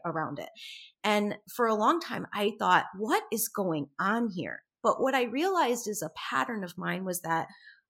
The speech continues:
I would get this beautiful dream from spirit. And when I say spirit, you know, I'm talking about, like, from the heart of Gaia, but it's also in resonance with, like, my own heart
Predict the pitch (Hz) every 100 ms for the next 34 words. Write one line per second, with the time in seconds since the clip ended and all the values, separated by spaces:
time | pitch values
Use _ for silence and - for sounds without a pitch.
0 | - 233 302 285 - 254 - - 214 -
1 | 202 196 175 175 247 285 220 190 190 185
2 | - - - 170 - 269 349 403 - -
3 | - - 196 190 226 214 - - 262 381
4 | 381 285 247 240 - - - _ _ _
5 | - - 294 359 339 320 294 - 202 214
6 | 285 269 240 233 - 240 254 247 220 196
7 | 208 214 202 202 202 202 190 190 190 185
8 | 196 208 165